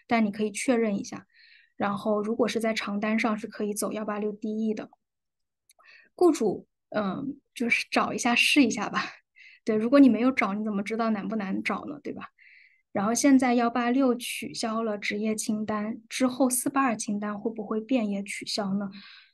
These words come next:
嗯，这个目前当下是并没有取消的。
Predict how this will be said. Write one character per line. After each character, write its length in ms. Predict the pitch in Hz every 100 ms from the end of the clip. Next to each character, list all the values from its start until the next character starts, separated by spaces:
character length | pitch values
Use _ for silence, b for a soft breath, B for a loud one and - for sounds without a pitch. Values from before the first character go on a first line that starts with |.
| _
嗯， 580 | - 214 208 214 214 214 - _ _ -
这 140 | 339
个 100 | 311
目 160 | 311 330
前 240 | 262 202
当 180 | 220 262
下 200 | 269 240
是 180 | - 220
并 240 | 254 233
没 100 | 185
有 140 | 185
取 220 | 190 - -
消 260 | - -
的。 160 | -